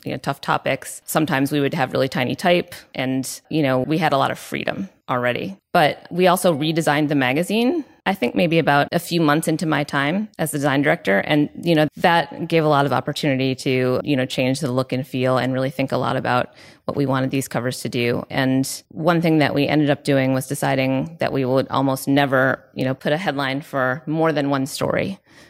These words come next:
onto the cover, which allowed us to be, you know, very simple and graphic. One thing that's also been great is that Jake Silverstein, who's the editor of the magazine,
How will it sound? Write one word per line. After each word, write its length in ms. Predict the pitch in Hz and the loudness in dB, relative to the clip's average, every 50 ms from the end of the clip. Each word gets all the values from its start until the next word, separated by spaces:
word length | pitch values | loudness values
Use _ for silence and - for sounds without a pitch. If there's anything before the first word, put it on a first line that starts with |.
| _ _ | _ _
onto 240 | - - 135 - - | -4 -2 -2 -2 -2
the 80 | - - | -2 0
cover, 400 | - 131 - - - - 180 - - | 0 0 -2 -2 -4 -6 -8 -6 -2
which 160 | - 151 - | -2 0 2
allowed 260 | 160 147 139 135 135 | 4 4 4 4 4
us 160 | 131 135 - - | 2 0 -2 -2
to 100 | - - | -6 -2
be, 560 | - 139 135 131 131 127 123 123 - - - _ | 0 0 2 2 2 2 2 0 -2 -6 -8 _
you 80 | - 139 | -2 0
know, 160 | 127 123 131 | 0 0 0
very 720 | 139 127 143 139 135 131 127 127 127 123 131 160 165 - - | 0 2 2 4 4 4 2 2 0 0 -2 -4 -6 -8 -8
simple 340 | - - 143 131 - 135 | -4 -2 -2 0 0 0
and 120 | 127 127 131 | 0 0 0
graphic. 580 | - 120 127 - - 120 131 - - - - - _ | 0 0 0 0 0 -2 -2 -2 -6 -16 -20 -20 _
One 240 | - - 170 156 | -2 0 0 2
thing 160 | 147 156 151 139 | 2 2 4 4
that's 160 | 139 127 143 | 4 4 2
also 220 | 139 151 - 160 | 0 2 0 0
been 240 | 127 135 139 139 139 | 0 2 2 2 2
great 260 | 131 143 135 135 113 | 2 2 2 2 2
is 140 | - 139 135 | 0 -2 0
that 200 | - 139 123 - | 2 0 0 0
Jake 200 | - 139 135 - | 0 -4 -4 0
Silverstein, 580 | - 151 123 123 131 - - - 139 127 131 156 | 0 0 0 0 -4 -4 -2 -2 0 0 0 0
who's 260 | 175 135 131 135 - | 0 -2 -2 -2 -2
the 140 | - - - | -2 0 0
editor 220 | 143 147 139 139 | 0 0 2 0
of 80 | 139 127 | 0 2
the 60 | 127 | 0
magazine, 640 | 135 135 139 143 143 127 127 123 123 127 139 165 160 | 0 0 0 0 0 0 0 0 2 0 0 -2 -4